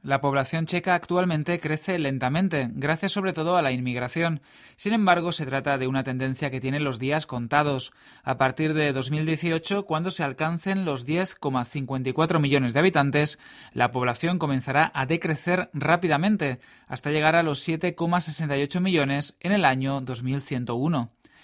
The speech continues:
Este es el escenario más probable, según el informe del Instituto Checo de Estadísticas publicado este martes, dada la actual cantidad de personas en edad reproductiva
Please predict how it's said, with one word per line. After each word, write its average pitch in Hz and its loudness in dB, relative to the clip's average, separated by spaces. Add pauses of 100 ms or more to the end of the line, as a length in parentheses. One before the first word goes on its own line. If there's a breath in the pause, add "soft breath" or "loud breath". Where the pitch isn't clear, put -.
(260 loud breath)
Este 135 0
es 147 -2
el 147 -2
escenario 151 2
más 131 0
probable, 139 4
según 127 -4
el 127 -2
informe 131 -2
del 143 -2
Instituto 156 -2
Checo 151 -4
de 143 0
Estadísticas 147 -2
publicado 135 -2
este 151 -4
martes, 147 0 (400 loud breath)
dada 160 4
la 151 6
actual 147 2
cantidad 151 0
de 147 -2
personas 139 -4
en 127 -4
edad 127 -4
reproductiva 143 0